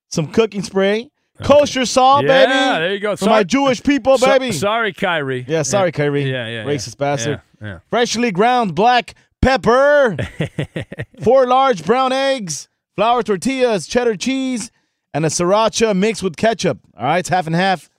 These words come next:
Speaker 1: Delicious stuff. So half
Speaker 2: All right,
Speaker 1: siracha,
Speaker 2: yeah.
Speaker 1: half, um,
Speaker 2: Mix that.
Speaker 1: ketchup, mix that up.
Speaker 2: What
Speaker 1: It's
Speaker 2: kind of
Speaker 1: delicious.
Speaker 2: ketchup do you like? You,
Speaker 1: Uh,
Speaker 2: uh,
Speaker 1: Heinz. Gotta be
Speaker 2: Heinz.
Speaker 1: Heinz. Yeah.
Speaker 2: All right.
Speaker 1: Heinz ketchup and sriracha. Mix it up together.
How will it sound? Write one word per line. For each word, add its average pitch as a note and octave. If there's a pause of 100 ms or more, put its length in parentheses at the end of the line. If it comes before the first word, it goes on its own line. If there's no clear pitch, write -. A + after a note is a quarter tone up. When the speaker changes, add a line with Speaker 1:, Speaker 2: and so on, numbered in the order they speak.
(280)
Speaker 1:
Delicious D#3
stuff. C3+ (440)
So D3
half F3
Speaker 2:
All F3
right, F3+
Speaker 1:
siracha, D3+
Speaker 2:
yeah. F3+
Speaker 1:
half, E3+
um, C#3 (140)
Speaker 2:
Mix C#3+
that. - (120)
Speaker 1:
ketchup, G3
mix F3+
that F3
up. E3+
Speaker 2:
What D3
Speaker 1:
It's -
Speaker 2:
kind F3+
of C#3+
Speaker 1:
delicious. D#3
Speaker 2:
ketchup C3+
do B2
you A#2+
like? F#2+
You, G#2+
Speaker 1:
Uh, -
Speaker 2:
uh, D3+
Speaker 1:
Heinz. C#3
Gotta F3
be C#3+
Speaker 2:
Heinz. A#2
Speaker 1:
Heinz. C3+
Yeah. B2+
Speaker 2:
All G2
right. G#2+ (180)
Speaker 1:
Heinz E3
ketchup E3
and B2+
sriracha. B2
Mix D3
it E3
up C3
together. C3+